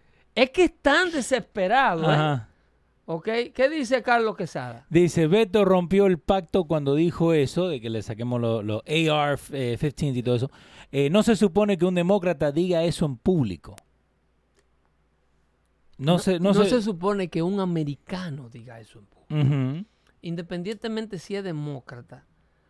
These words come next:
Speaker 1: o si es republicano.
Speaker 2: Sí.
Speaker 1: Estamos hablando de un confiscador.
Speaker 2: Obvio.
Speaker 1: ¿Ok? Estamos hablando de una persona que no respeta ningún tipo de derecho a la propiedad privada.
Speaker 2: Ujú.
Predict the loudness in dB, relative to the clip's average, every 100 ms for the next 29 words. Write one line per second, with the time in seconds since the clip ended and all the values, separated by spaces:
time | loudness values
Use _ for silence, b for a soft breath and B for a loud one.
0 | _ _ _ -14 -8 -8 -8 -10 -10 -10
1 | -10 -10 -12 -12 -16 _ _ _ _ -12
2 | -10 -12 -18 -14 -8 -6 -4 -4 0 0
3 | 0 -4 -6 -8 -8 -8 -6 -10 -12 -12
4 | -10 -8 -8 -10 -16 _ _ _ _ _
5 | _ _ _ _ _ _ _ _ _ 0
6 | 0 0 -4 -10 _ -10 -8 -6 -4 -4
7 | -4 -6 -8 -8 -10 -12 -10 -8 -8 -14
8 | _ _ _ _ _ -6 -4 -4 -6 -8
9 | -8 -6 -8 -8 -10 -10 -12 -12 -14 -12
10 | -12 -12 -12 -10 -10 -10 -10 -12 -14 -16
11 | -16 _ _ -10 -10 -12 -16 -12 -10 -8
12 | -10 -10 -12 -6 -4 -4 -4 -8 -14